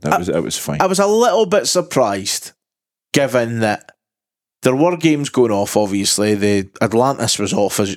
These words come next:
Speaker 2: again, but even though you've said, you know, it is a plastic pitch and stuff like that, but just given, like, the weather conditions the, the, that were gonna happen, you know, Police Scotland are saying only travel if it's, like, necessary,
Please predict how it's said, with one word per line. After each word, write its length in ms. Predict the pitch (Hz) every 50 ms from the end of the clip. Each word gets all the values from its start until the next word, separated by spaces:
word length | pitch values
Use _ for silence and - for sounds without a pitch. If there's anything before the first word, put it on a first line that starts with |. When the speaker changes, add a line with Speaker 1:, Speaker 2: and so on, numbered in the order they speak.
| - -
Speaker 2:
again, 540 | 107 98 98 113 107 101 95 92 98 110 - - - - - - - - _ _
but 260 | - 127 120 - - _ _ _ _ _ _
even 240 | - 156 156 151 156 151
though 60 | 143
you've 180 | 135 120 110
said, 340 | - - 131 127 120 113 -
you 100 | 113 113
know, 120 | 113 110 104
it 80 | 101
is 80 | 113 110
a 60 | 110
plastic 500 | - - 113 113 110 - - 73 - -
pitch 240 | 117 - - - -
and 80 | 107
stuff 240 | - - 113 - -
like 80 | 101 98
that, 160 | 92 95 85
but 140 | 110 110 -
just 240 | - 147 147 - -
given, 300 | 160 156 143 139 127 120
like, 320 | 113 107 104 92 - - - - - - - - - - _ _ _ _ _ _ _ _ _ _
the 80 | - 117
weather 240 | 107 123 147 156 160
conditions 720 | 160 - 147 127 120 131 123 - - 120 117 110 107 - -
the, 220 | 110 110 104 104
the, 400 | 98 - 92 90 85 95 98 95 - -
that 420 | 85 95 80 80 117 113 120 110
were 80 | 117 110
gonna 220 | 104 131 123 113
happen, 520 | 87 120 113 104 - - 113 107 101 95 - - - - - - - _ _ _ _
you 100 | 117 117
know, 80 | 104
Police 260 | 98 - - 139 127 -
Scotland 340 | - - 127 123 120 120 113
are 40 | 107
saying 220 | - - 107 107
only 260 | 98 123 123 120 113 101
travel 420 | - - 113 110 107 104 107 107
if 100 | 95 -
it's, 140 | 123 117 -
like, 220 | 127 139 151 147 127
necessary, 800 | 143 147 147 - - 151 143 - - 135 131 127 123 110 -